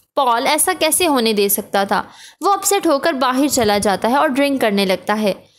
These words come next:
फिर दिखाया जाता है कि गाओ भी वहाँ आ चुका है। वो उसे कहता है कि तुम तो कॉम्पिटिशन जीत चुके हो, तुम फिर क्यों उदास हो?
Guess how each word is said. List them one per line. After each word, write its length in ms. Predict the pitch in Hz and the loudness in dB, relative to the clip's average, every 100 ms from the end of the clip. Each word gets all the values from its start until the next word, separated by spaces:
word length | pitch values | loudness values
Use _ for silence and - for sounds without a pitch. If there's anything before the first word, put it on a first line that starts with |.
| _ _ _ _ _ _ _ _ _ | _ _ _ _ _ _ _ _ _
फिर 160 | 370 403 | -2 0
दिखाया 400 | 381 330 311 320 | 0 0 0 0
जाता 320 | 294 262 294 | 0 0 0
है 180 | 285 269 | 0 0
कि 160 | 269 285 | 0 -2
गाओ 300 | 277 269 277 | 0 0 0
भी 140 | 294 | 0
वहाँ 280 | 285 285 294 262 | 0 0 2 2
आ 140 | 262 254 | 0 0
चुका 300 | 240 214 208 | -2 0 0
है। 180 | 208 - - _ - | 0 -2 -6 _ -4
वो 100 | 311 | -2
उसे 180 | 370 302 | 0 0
कहता 340 | 302 294 359 | 0 0 2
है 160 | 320 294 | 0 0
कि 120 | 359 | 0
तुम 200 | 370 339 | -2 -2
तो 120 | 339 | -2
कॉम्पिटिशन 640 | 320 285 262 247 233 339 285 | -2 -2 0 0 0 0 0
जीत 260 | 302 285 | 0 0
चुके 240 | 233 220 226 | -2 -2 0
हो, 180 | 214 190 - - _ | 0 -2 -6 -20 _
तुम 180 | 403 392 | -2 0
फिर 240 | 339 359 | 0 0
क्यों 220 | 320 370 330 | 0 0 2
उदास 420 | 240 196 208 | 2 0 0
हो? 80 | - | -2